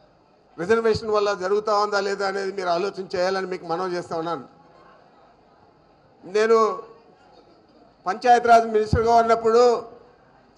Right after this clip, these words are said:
సచివాలయ వ్యవస్థ నా దగ్గర ఉండేది. ఆ రోజు సచివాలయం ప్రారంభం చేశాం ఈస్ట్ గోదావరిలో కరపర పట్టణంలో. ఆ కరపర పట్టణంలో ఒక అమ్మాయి వచ్చి, "అయ్యా, మీ తండ్రి గారు నాకు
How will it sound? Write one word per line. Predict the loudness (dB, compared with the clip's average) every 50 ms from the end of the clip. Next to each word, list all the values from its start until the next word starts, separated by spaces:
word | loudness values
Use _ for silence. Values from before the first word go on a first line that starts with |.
| -12 -10
సచివాలయ | -8 -4 2 6 6 6 6 6 6
వ్యవస్థ | 6 6 6 4 2 0 -2
నా | -2 0 2 2
దగ్గర | 4 4 4 4 2
ఉండేది. | 2 4 2 2 2 0 -6 -12 -18 -20 -20 -20 -20 -20 _ _ _ _ _ _ _ _ -20 -16 _ -2
ఆ | 0 2
రోజు | 2 2 2 2 2 0
సచివాలయం | 0 0 2 4 6 6 6 4 0 0
ప్రారంభం | 0 2 2 4 4 2 2 0 -2 -4 -2
చేశాం | -2 -2 0 0 -2 0 0 -2
ఈస్ట్ | -4 -4 -6 -4
గోదావరిలో | 0 0 4 6 6 6 6 4 2 0 0 0 -2 -2 -6 -10 -18 -20 _ _ _ _ _ _ -4
కరపర | -2 0 0 0 0 2 4 4 4 4 _ -2 -10 -10 -10 -8 -8
పట్టణంలో. | -8 -6 -4 -2 -2 -2 -2 -2 -6 -8 -10 -16 -20 _ -20 _ _ _ _ _ _ _ _ _ _ _ _ _ _ -4
ఆ | -4 -2
కరపర | -2 -2 -2 0 0 2 2 2
పట్టణంలో | 2 2 0 0 0 -2 -2 -2 -2 0 0 0 0 -2 -4 -8 -12 -18 -20 _ _ _ _ _ -12
ఒక | -2 2
అమ్మాయి | 4 4 4 4 2 2 4 4 4
వచ్చి, | 4 2 0 0 0 2 2 2 2 0 -6 -12 -20 -20 -20 -20 -20 _ -10 -8
"అయ్యా, | -4 2 8 8 10 10 8 6 2 -6 -14 -20 -20 _ _ _ _ _ _ -10
మీ | -8 -4
తండ్రి | -2 -2 0 0 2
గారు | 4 4 4 4
నాకు | 4 2 0 0 0 -2 -2 -2 -2 -6